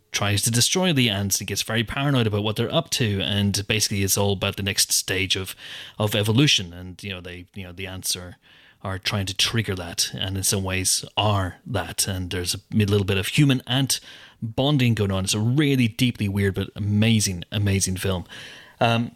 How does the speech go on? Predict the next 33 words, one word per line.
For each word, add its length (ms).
so 180
this 360
film 200
reminded 320
me 100
a 60
little 220
bit 120
of 120
that 260
as 240
well, 400
and 160
in 140
that, 260
for 140
me, 380
it's 260
a 40
little 220
bit 140
about 540
this 140
Parnag 540
Veg 540
character 540
being 340
whatever 420
it 280
is, 420
in 140
my 280
eyes, 480